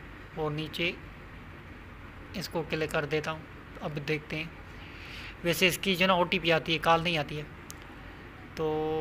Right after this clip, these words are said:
मैं ऐसे करता हूँ, मैं प्ले स्टोर वाले WhatsApp पे ये नंबर लगाता हूँ, सही है ना, क्योंकि ये लोकल WhatsApp पे आप लोगों को पता है ज़्यादा इशू होते हैं।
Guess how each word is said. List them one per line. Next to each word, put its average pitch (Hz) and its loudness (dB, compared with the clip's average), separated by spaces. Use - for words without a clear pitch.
मैं 156 -2
ऐसे 156 0
करता 156 2
हूँ, 170 0
मैं 160 -2
प्ले 185 8
स्टोर 175 2
वाले 165 8
WhatsApp 156 4
पे 170 4
ये 160 2
नंबर 151 2
लगाता 147 4
हूँ, 151 -8
सही 156 -2
है 160 0
ना, 165 -2
क्योंकि 180 2
ये 170 10
लोकल 165 6
WhatsApp 151 4
पे 156 4
आप 151 8
लोगों 151 2
को 151 0
पता 160 2
है 151 4
ज़्यादा 156 4
इशू 147 2
होते 147 -2
हैं। 151 -8